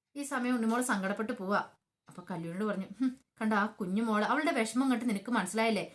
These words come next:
കുറേ സ്വർണം അടിച്ചു മാറ്റിക്കൊണ്ട് അവൻ വന്നിരിക്കുവോ, അവനെ ഇനി ഞാൻ കാണിച്ചു കൊടുക്കുന്നുണ്ട്. അല്ല, ഏട്ടൻ എന്ത് ചെയ്യാൻ പോവാ?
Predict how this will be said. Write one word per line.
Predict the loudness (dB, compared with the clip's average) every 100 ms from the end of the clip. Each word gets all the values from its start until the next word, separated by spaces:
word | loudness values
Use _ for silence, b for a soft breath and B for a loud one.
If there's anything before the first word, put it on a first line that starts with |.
| B
കുറേ | _ -2 -2
സ്വർണം | 0 -2 0 0
അടിച്ചു | 0 0
മാറ്റിക്കൊണ്ട് | -2 0 0
അവൻ | 2 2
വന്നിരിക്കുവോ, | 0 -2 0 -2
അവനെ | -2 -2
ഇനി | 0 0
ഞാൻ | -2
കാണിച്ചു | -4 -4 -2
കൊടുക്കുന്നുണ്ട്. | 0 0 0 -2 -4 B B
അല്ല, | -2 2
ഏട്ടൻ | 2 2 0
എന്ത് | 2
ചെയ്യാൻ | 2 4
പോവാ? | 4 2